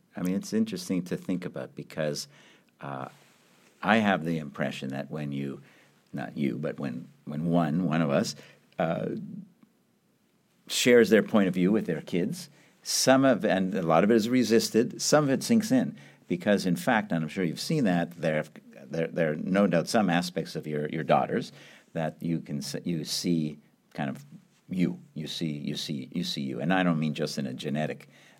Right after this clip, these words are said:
uh, way. Um, so some of it does sink through. Uh,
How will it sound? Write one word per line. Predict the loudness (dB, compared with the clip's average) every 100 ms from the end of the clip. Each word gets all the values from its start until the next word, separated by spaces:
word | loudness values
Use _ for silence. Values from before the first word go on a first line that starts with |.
| -8
uh, | -6 -6
way. | -4 -6 -8 -14 -20 _ _ -12
Um, | -8 -6 -8 -10 -12 -18 _ _
so | -2
some | 2 4 6
of | 4
it | 6
does | 6 8
sink | 6 4 4
through. | 4 2 0 -10 _ -6
Uh, | -6